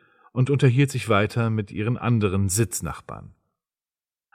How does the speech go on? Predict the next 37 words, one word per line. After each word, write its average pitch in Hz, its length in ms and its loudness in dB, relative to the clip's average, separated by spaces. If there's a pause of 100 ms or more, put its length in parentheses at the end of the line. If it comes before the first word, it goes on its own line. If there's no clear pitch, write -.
Ein 147 100 4
paar 160 220 6
Stunden 143 340 2
später 123 460 4
machte 123 340 2
sich 123 160 -4
die 123 100 -4
Gruppe 107 300 0
schwankend 123 600 0
auf 98 100 0
den 104 260 0
Weg 107 440 -2
zu 101 140 -8
ihr 110 140 0
nach 113 160 0
Hause, 90 480 2 (400)
wo 98 120 0
es 98 100 -2
etwas 92 320 -6
zu - 100 -2
essen 113 280 -2
gab 95 420 -2 (200)
und 101 180 -4
wo 101 100 2
Hans, 120 360 2
der 101 120 2
kaum 127 320 4
ein 101 140 2
weiteres 98 420 -2
Wort 104 300 -2
mit 101 160 -6
seiner 98 200 0
Gastgeberin 104 640 -4
gewechselt 92 460 -4
hatte, 110 220 -6
übernachten 107 540 -2
durfte. - 440 -18